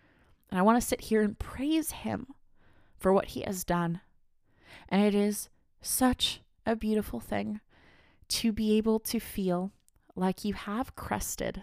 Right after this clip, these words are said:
that hillside and you now get to stand on the other side and not have every experience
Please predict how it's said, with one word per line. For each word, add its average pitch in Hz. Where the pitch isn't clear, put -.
that -
hillside -
and 196
you 202
now 202
get 226
to 302
stand 165
on 165
the 170
other 165
side 165
and 175
not 190
have 170
every 190
experience -